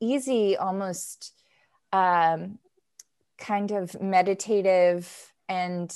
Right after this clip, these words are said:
sentimental listen, I think. Uh, at least I, I've had the pri-, privilege of, uh,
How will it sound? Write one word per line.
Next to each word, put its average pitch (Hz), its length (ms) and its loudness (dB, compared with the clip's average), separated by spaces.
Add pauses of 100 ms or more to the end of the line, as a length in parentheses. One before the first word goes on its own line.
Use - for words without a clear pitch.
(120)
sentimental 196 840 -2
listen, 254 480 -6 (420)
I 247 100 -6
think. 269 360 -10 (640)
Uh, 202 380 4
at 208 180 4
least - 440 -4 (520)
I, 233 180 6
I've 240 200 6
had 247 180 2
the 202 80 0
pri-, 190 280 0 (180)
privilege 180 540 -2
of, 160 440 -2
uh, 156 240 0